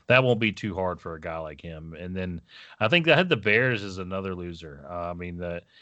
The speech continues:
they just signed Jimmy Graham, and they went Cole Kmet with their top pick in the draft, and I did not get that at number forty-three.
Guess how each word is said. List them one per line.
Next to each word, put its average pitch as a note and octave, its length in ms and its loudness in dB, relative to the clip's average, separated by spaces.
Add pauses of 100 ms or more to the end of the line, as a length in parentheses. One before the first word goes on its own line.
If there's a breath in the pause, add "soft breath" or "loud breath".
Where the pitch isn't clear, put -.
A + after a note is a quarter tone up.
(300 soft breath)
they A#2 100 2
just E3 220 0
signed D#3+ 240 8
Jimmy B2+ 240 2
Graham, G#2 420 2
and F#2+ 160 -2
they F#2+ 80 0
went G2+ 340 -4
Cole A#2+ 240 2
Kmet G#2 380 2
with F2+ 140 -10
their F2 120 -2
top G2 360 0
pick F2+ 340 -4
in F2+ 100 -10
the F2 60 -10
draft, E2+ 540 -6
and F#2+ 120 -6
I G2 120 2
did G2 160 0
not F#2+ 260 0
get F2+ 200 -8
that D#2 280 -8
at F2+ 180 -4
number F#2+ 280 0
forty-three. F#2+ 800 -2